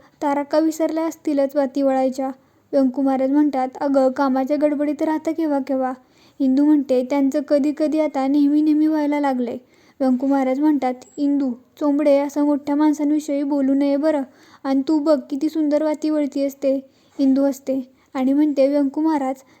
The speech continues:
सगळ्यात बेस्टम बेस्ट वाती कोण वळतं सांगू का?" व्यंकू महाराज म्हणतात, "कोण?" इंदू म्हणते, "आपली नारायणीताई." व्यंकू महाराज म्हणतात,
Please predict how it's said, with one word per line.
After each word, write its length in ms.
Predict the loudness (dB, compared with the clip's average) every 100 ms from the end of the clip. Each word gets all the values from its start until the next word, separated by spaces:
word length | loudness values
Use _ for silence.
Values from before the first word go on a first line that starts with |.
| -8
सगळ्यात 340 | -4 0 0 0
बेस्टम 540 | -2 -2 -4 -4 -2
बेस्ट 260 | -2 -4 -4
वाती 360 | -6 -4 -6
कोण 260 | -4 0 0
वळतं 320 | 0 -2 -4
सांगू 300 | -2 -2 -2
का?" 180 | -2 -6 -8 _ _ _
व्यंकू 280 | -2 0 0
महाराज 320 | 0 2 2
म्हणतात, 300 | 2 0 -2 -6 -2
"कोण?" 220 | -2 -2 -4 _ _ -4
इंदू 260 | 0 2 2
म्हणते, 360 | 2 2 0
"आपली 360 | -2 -4 -2 0
नारायणीताई." 720 | 0 0 0 -2 -2 -4 -6 -10 _ _ -4
व्यंकू 280 | -2 0 0
महाराज 280 | 0 0 2
म्हणतात, 340 | 2 2 -4